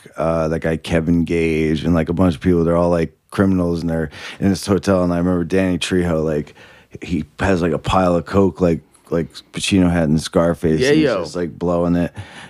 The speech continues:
Speaker 1: And, uh, but Mickey Rourke was in that movie, and it was pretty badass. It was, like, a lot of gunfire. It was, like, kind of shitty action movie, but, like, it kinda, like, worked for
Speaker 2: I like how you describe movies like, I imagine, like, Beavis and Butthead would describe, like,
Speaker 1: <laughs>
Speaker 2: there's a lot of gunfire and there's, like, cocaine in it and, like,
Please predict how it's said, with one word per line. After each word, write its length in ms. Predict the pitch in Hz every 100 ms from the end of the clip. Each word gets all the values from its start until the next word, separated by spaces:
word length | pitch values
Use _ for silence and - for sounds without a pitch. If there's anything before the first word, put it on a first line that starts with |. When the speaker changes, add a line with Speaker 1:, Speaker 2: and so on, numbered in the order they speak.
| -
Speaker 1:
And, 220 | 92 92
uh, 180 | 87 87
but 200 | 101 85
Mickey 240 | 104 110
Rourke 340 | 104 92 90 98
was 140 | 87
in 100 | 90
that 120 | 82
movie, 360 | 82 82 80 82
and 100 | 82
it 60 | 85
was 140 | 92
pretty 240 | 127 101
badass. 640 | 78 78 67 65 65 71 -
It 20 |
was, 80 | 82
like, 120 | 80
a 40 | 85
lot 180 | 87 85
of 100 | 76
gunfire. 720 | 73 76 - 78 78 80 80
It 60 |
was, 160 | 85 87
like, 160 | 110 -
kind 200 | 113 104
of 60 |
shitty 480 | 76 - 104 95 85
action 380 | 71 82 - 98
movie, 320 | 101 104 113
but, 220 | 90 80
like, 360 | 76 85 78 - _ _ _ _ -
it 120 | 90
kinda, 240 | 107 92
like, 280 | 92 78 69 _ _
worked 320 | 69 65 - -
for 240 | - 62
Speaker 2:
I 40 | 165
like 100 | 196
how 60 |
you 60 | 247
describe 420 | 226 - 180 156
movies 320 | 151 156 151
like, 240 | 147 135 -
I 80 | 147
imagine, 520 | 156 170 147 151 151
like, 260 | 139 139 -
Beavis 380 | 143 151 147
and 120 | 127 127
Butthead 360 | 117 127 123
would 100 | 127
describe, 340 | 127 - 151 127
like, 140 | 139
Speaker 1:
<laughs> 340 | - - - 185
Speaker 2:
there's 200 | 175 143
a 40 |
lot 100 | 131
of 80 | 135
gunfire 560 | 147 147 143 143 135
and 80 | 131
there's, 140 | 131 139
like, 160 | -
cocaine 520 | - 131 - 160 143 143
in 160 | 135
it 200 | 131 131
and, 160 | 120 123
like, 280 | 120 107